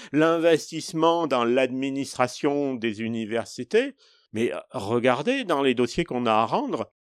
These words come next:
la question de la diffusion auprès du grand public, elle n'est jamais prise en compte. Et pourtant, elle est essentielle.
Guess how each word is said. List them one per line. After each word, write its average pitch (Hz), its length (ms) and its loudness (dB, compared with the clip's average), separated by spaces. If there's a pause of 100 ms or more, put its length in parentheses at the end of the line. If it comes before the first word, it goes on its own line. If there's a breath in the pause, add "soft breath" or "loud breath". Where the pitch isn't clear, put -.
la 117 180 0
question 127 420 0
de 147 80 -2
la 113 80 4
diffusion 123 680 -4
auprès 123 260 0
du 113 120 0
grand 110 200 0
public, 135 440 -4
elle 117 220 2
n'est 147 240 0
jamais 117 640 0
prise - 420 -6
en 151 140 2
compte. 190 340 2 (200 loud breath)
Et 151 140 4
pourtant, 220 540 0 (380 loud breath)
elle 220 220 2
est 220 140 2
essentielle. 208 720 0